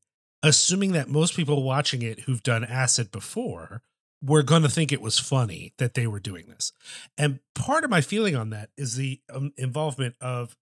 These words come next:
an individual who I didn't know anything about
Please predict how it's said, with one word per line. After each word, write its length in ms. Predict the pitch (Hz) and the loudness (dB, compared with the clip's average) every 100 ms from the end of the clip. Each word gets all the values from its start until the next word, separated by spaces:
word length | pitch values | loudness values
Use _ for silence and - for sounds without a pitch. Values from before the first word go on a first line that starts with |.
| - | -12
an 120 | 131 | -8
individual 520 | 139 127 120 113 101 - | -6 -6 -6 -8 -14 -14
who 360 | 110 104 101 101 _ _ - _ _ _ - _ _ - | -14 -14 -16 -20 _ _ -20 _ _ _ -20 _ _ -10
I 100 | 165 | -4
didn't 240 | 247 220 | -2 0
know 180 | 160 175 | 0 0
anything 260 | 165 139 127 | 0 -2 -6
about 440 | 110 101 92 95 | -10 -12 -12 -14